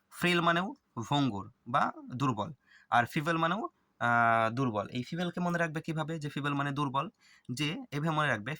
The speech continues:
ফিবেল বা তোমরা জানো ফেবেল কথা একটা আছে, ফেবেল। ফেবেল মানে কি? যেগুলো বলা হয় নীতিকথার গল্প, নীতিকথা গল্প, সেগুলোকে ফেবেল বলা হয়। যেমন ঈশপের ফেবেল আছে,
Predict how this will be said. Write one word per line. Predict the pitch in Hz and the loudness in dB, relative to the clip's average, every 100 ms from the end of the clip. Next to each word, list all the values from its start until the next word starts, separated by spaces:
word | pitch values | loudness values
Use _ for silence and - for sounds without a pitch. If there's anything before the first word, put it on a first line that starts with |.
| - | -4
ফিবেল | 180 165 160 | -2 -2 0
বা | 147 - _ _ _ - | 2 0 _ _ _ -4
তোমরা | 143 143 | -2 0
জানো | 127 | 0
ফেবেল | 135 - 165 160 | -2 -2 -2 0
কথা | 147 135 123 | 0 0 0
একটা | - 107 | 0 -2
আছে, | 104 117 | 0 -4
ফেবেল। | - 120 104 190 _ _ _ _ | -2 -2 -2 -6 _ _ _ _
ফেবেল | 165 160 160 | -2 0 2
মানে | 123 110 | 2 0
কি? | 113 110 _ - | -6 -8 _ -8
যেগুলো | 131 147 139 | -4 -2 0
বলা | 147 | 0
হয় | 147 | 0
নীতিকথার | 147 170 151 - 135 | 0 0 -2 0 0
গল্প, | 127 123 - 254 _ _ - _ _ _ 113 | 0 0 -4 -10 _ _ -20 _ _ _ -4
নীতিকথা | 131 135 156 127 - 160 294 _ _ _ _ _ _ _ _ 117 | -4 -2 0 0 0 -2 -2 _ _ _ _ _ _ _ _ -2
গল্প, | 135 139 - | 0 2 0
সেগুলোকে | - 120 139 147 | -4 -2 -2 -2
ফেবেল | 143 143 139 | -2 -2 0
বলা | 127 135 | 4 4
হয়। | - 160 233 _ | 4 -2 -6 _
যেমন | 127 127 | -2 0
ঈশপের | 131 131 135 120 | 2 0 0 -4
ফেবেল | 120 117 113 | -2 0 0
আছে, | 110 - 107 | 0 -6 -10